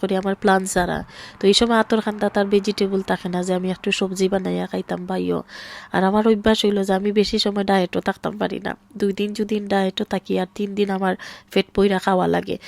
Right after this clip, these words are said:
তো এর লাগে আমি সিদ্ধান্ত নিছি যে বেশ কইরা ভেজিটেবল আইনা, আহ, ডিপ ফ্রিজও তৈ রাখবো, আম, ইয়ো করিয়া, স্টক কইরা। আর যে সময় আমার ফুরির লাগে আসলে আমি মাঝে মাঝে খিচুড়ি বানাই আকিল, তো ভেজিটেবল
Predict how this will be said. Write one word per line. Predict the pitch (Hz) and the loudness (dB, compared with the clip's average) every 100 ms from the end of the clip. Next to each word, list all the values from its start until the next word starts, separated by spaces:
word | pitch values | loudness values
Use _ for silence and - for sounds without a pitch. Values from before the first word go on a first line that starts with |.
| - - - | -18 -14 -4
তো | |
এর | 202 | 0
লাগে | 196 202 220 | 2 2 0
আমি | 220 | 0
সিদ্ধান্ত | - 196 202 202 202 | -2 0 0 -2 -4
নিছি | 185 180 220 233 _ 202 175 | -4 -4 -6 -8 _ -14 -8
যে | 190 185 - | -2 -2 -2
বেশ | 208 202 | -2 0
কইরা | 202 196 | 0 0
ভেজিটেবল | 214 214 226 220 214 208 | 2 2 2 0 0 0
আইনা, | 196 190 208 | 0 0 -2
আহ, | - - - 185 185 | -4 -16 -6 -4 -2
ডিপ | 208 196 | -2 -2
ফ্রিজও | - 226 214 208 208 | 0 0 2 -2 0
তৈ | 208 | 0
রাখবো, | 190 208 220 262 - - - - - - | 0 -4 -8 -8 -12 -14 -18 -20 -18 -4
আম, | 180 180 180 _ _ _ - | -2 -2 -6 _ _ _ 0
ইয়ো | 180 190 | 2 4
করিয়া, | 185 185 196 196 - - - _ - - | 2 0 0 -2 -10 -20 -20 _ -18 -8
স্টক | - 226 208 - | 0 2 2 4
কইরা। | 202 196 247 - | 4 4 0 -2
আর | 190 185 180 - - - - - | -2 -2 -4 -10 -20 -20 -12 0
যে | 202 | 4
সময় | 240 240 | 4 4
আমার | 226 220 | 4 4
ফুরির | 220 226 220 214 | 2 2 4 4
লাগে | 208 226 | 4 2
আসলে | 208 208 196 | 2 0 0
আমি | 190 190 - - | 0 -4 -6 -6
মাঝে | 180 190 | -4 -2
মাঝে | 185 180 | -2 -4
খিচুড়ি | 196 226 - 196 196 | -2 -2 0 2 2
বানাই | 208 185 175 | 2 0 -4
আকিল, | 175 180 | -4 -6
তো | - | -4
ভেজিটেবল | 185 196 202 - 190 | 0 2 2 0 0